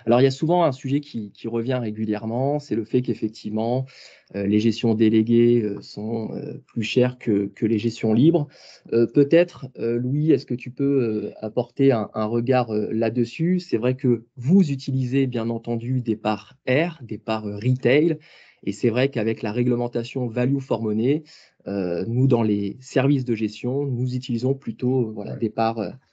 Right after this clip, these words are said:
Speaker 2: Ouais, déjà, c'est important parce que, bon, déjà, en O P C V M, quand on sélectionne des O P C V M, on ne travaille que avec les parts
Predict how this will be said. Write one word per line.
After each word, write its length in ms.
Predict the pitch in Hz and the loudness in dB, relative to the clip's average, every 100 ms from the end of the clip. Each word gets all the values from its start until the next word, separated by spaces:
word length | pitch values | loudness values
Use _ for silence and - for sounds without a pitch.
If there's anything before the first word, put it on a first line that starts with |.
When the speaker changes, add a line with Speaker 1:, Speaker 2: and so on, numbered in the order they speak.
| - | -4
Speaker 2:
Ouais, 180 | 113 117 | -2 0
déjà, 220 | 120 143 | 2 2
c'est 100 | 143 | 2
important 380 | 127 120 147 147 | 2 0 0 0
parce 180 | 113 | -2
que, 100 | - | -6
bon, 200 | 123 123 | -6 -2
déjà, 320 | 120 135 143 135 | 0 2 2 2
en 80 | 131 | -2
O 80 | 143 | -2
P 140 | 151 | -2
C 200 | 143 139 | -4 -4
V 100 | 139 | -2
M, 100 | 143 | -4
quand 180 | 117 113 | -6 -10
on 60 | |
sélectionne 460 | 123 127 127 127 123 | -8 -6 -4 -4 -4
des 160 | 110 120 | -4 -8
O 40 | |
P 160 | 120 120 | -6 -8
C 160 | - | -2
V 60 | 127 | -2
M, 80 | 120 | 0
on 60 | |
ne 40 | 120 | -4
travaille 320 | 120 123 123 | -2 -2 0
que 300 | - 151 143 - | 2 2 2 -4
avec 260 | 113 117 | -4 -2
les 80 | 123 | -4
parts 340 | 120 117 110 | -2 -2 -4